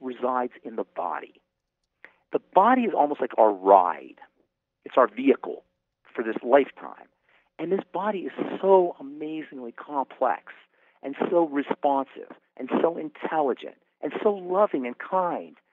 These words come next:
and so resilient and so forgiving. And so what we want to do is we want to understand how our bodies work, what our heart's doing, where our pancreas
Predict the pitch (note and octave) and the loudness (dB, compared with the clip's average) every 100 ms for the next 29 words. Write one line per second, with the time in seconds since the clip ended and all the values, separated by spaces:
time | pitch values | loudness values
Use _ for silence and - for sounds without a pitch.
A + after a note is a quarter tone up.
0 | _ _ - D3 - G3 F3+ E3+ B2+ D#3+ | _ _ -12 -10 0 2 2 -4 -2 0
1 | G3 B2 D#2 - _ _ _ _ C3+ - | 0 -2 -10 -18 _ _ _ _ -18 0
2 | - - - - - G#3+ G3+ D#2 - _ | 0 0 -8 -10 0 2 2 -10 -12 _
3 | _ _ _ _ D#3+ - E3 F#3+ F#3+ A3+ | _ _ _ _ -14 -2 0 0 -2 -4
4 | B3 A3+ G3+ F3 F#3+ - F#3+ G3 F3 E3+ | -4 -6 -10 -6 -6 -6 -12 -12 -10 -8
5 | E3+ E3+ E3+ - A#2 C3 - B3+ D4+ - | -6 -2 -2 -2 -8 -12 -8 -4 -4 -6
6 | - _ _ _ _ G3 A#3 A3 A#3 A3 | -12 _ _ _ _ -2 -2 4 4 4
7 | - - E2 - F3 G#3+ G#3+ - G3 - | -4 -14 -14 -4 2 4 2 -4 -4 -4
8 | G#2 | -6